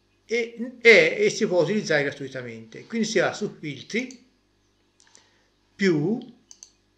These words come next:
filtri video e il filtro Sharpen è stato tradotto come acuisci questo.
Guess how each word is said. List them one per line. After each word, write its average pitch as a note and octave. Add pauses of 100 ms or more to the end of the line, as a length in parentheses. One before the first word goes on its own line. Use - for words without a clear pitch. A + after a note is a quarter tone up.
(1000)
filtri G3
video C3+ (2250)
e - (120)
il E3
filtro A3+
Sharpen F3+
è G3
stato D3+
tradotto E3
come F3
acuisci D3+
questo. B2+